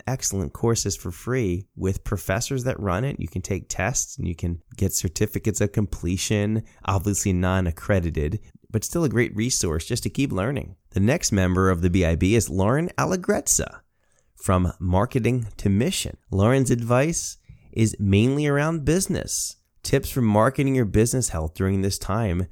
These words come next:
that will help you later down the road. The first tip, and I've mentioned this in prior episodes,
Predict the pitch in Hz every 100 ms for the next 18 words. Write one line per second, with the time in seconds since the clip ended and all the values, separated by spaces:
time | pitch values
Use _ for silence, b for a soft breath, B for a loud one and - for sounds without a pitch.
0 | b - 90 98 95 101 - - 85 -
1 | - - 87 87 78 73 78 80 85 80
2 | - 80 71 76 76 76 64 52 - b
3 | b b b b 104 151 196 - 90 90
4 | - - _ 101 101 123 101 92 - 90
5 | 82 82 82 73 - 90 90 85 98 -
6 | 113 73 69 98 -